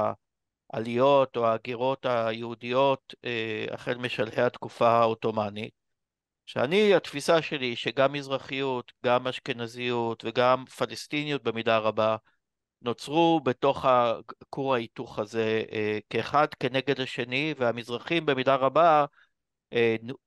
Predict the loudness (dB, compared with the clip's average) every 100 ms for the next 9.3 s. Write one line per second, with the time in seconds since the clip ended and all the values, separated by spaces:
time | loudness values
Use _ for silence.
0 | _ -12 -12 -6 2 6 6 4 0 2
1 | 4 4 2 0 -8 -18 -14 2 4 4
2 | 2 -6 -4 -4 -4 -6 _ -8 -6 -8
3 | -6 -4 -4 -4 -6 -2 -2 -2 -2 0
4 | 0 0 -2 -6 -20 -20 _ _ _ 0
5 | 2 4 2 2 0 0 -6 -6 -6 -2
6 | 2 2 4 4 4 2 0 2 2 0
7 | -2 -6 -6 -6 -6 -4 -4 -2 -2 -4
8 | -8 -10 -8 0 2 2 0 0 -2 -2
9 | 0 0